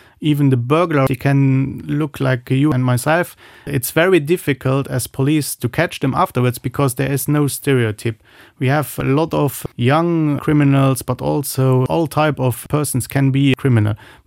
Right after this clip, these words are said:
But we give always the message when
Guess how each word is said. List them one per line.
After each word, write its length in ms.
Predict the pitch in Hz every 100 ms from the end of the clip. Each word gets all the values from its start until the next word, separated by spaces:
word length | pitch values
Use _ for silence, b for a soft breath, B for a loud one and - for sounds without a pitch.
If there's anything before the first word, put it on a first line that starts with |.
| -
But 340 | 156 175 - - _ _
we 180 | 131 135
give 220 | 147 156
always 520 | - 165 160 147 147 -
the 120 | 127
message 480 | 131 160 - 131 -
when 240 | 131 131